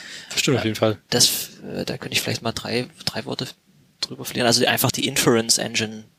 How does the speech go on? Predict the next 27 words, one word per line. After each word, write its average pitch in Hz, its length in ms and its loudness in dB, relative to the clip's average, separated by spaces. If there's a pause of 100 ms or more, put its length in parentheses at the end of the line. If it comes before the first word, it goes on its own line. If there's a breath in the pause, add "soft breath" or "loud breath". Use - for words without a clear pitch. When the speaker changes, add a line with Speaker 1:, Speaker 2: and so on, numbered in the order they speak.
Speaker 2:
von, 110 360 -8
von 110 140 -6
TypeScript - 440 -4
ist - 140 4
ziemlich 107 300 -4
cool. 117 100 -4
Was 117 160 2
sie 113 60 0
ja 110 60 0
machen, 110 240 -8
ist, 113 140 4
dass 117 120 6
sie 113 60 2
eine 110 120 -4
Sprache, 120 440 2 (800 loud breath)
eine, 107 880 4
äh, 98 60 -4
streng - 400 4
typisierte 135 460 2
Sprache 127 400 2
machen 123 520 -8 (260)
mit 117 180 -8
einem 110 420 -4 (800)
ziemlich 127 280 2
coolen 147 240 4
Typesystem, 127 520 0
was - 340 6